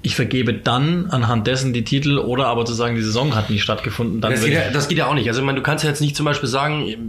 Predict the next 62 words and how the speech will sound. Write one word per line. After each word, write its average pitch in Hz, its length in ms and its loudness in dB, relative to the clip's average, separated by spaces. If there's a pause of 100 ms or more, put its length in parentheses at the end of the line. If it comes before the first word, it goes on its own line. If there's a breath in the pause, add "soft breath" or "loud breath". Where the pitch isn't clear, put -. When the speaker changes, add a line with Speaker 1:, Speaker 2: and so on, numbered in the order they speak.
(220)
Speaker 2:
ein 110 140 -4
Beispiel, 143 480 0
ja, 147 180 0
wir 160 80 0
machen's 151 220 0
einfach 147 120 0
mal, 151 80 0
ich 139 80 -2
weiß 151 160 0
nicht, 147 100 2
ob 139 60 0
das 131 140 -2
jetzt 131 120 -2
stimmt, 120 300 0
ja, 117 80 2
aber 143 160 0
ich 123 140 -4
sage 135 160 0
jetzt 131 120 -4
einfach 101 160 -2
mal, 95 320 0
West 160 260 0
Ham 175 120 0
zum 160 140 0
Beispiel 143 340 0
hatte 143 380 0
alle 135 180 0
Big 131 220 -2
Six - 280 -2
Teams 95 220 0
schon. 90 260 -4 (460 loud breath)
Jetzt 139 260 0
haben 160 160 2
die 165 60 2
natürlich 160 300 0
sechs 165 180 -2
Spiele 160 220 0
am 147 80 2
Stück 165 240 -2
lang 165 120 2
keine 147 220 0
Punkte 127 320 -2
geholt, 95 320 0
zum 135 160 0
Beispiel, 110 380 0
ja, 165 160 0 (280)
nur 156 160 2
mal 160 220 2
konstruiert. 143 380 0
Ich 107 80 -2
weiß 139 180 0
nicht, 143 60 0
ob 139 80 -4
das - 100 -2
so - 80 -2
ist, 135 300 0
war 123 100 2
mit 120 140 -2
Sicherheit - 260 0
auch 92 80 -2
nicht 90 160 -2
so. 85 160 -2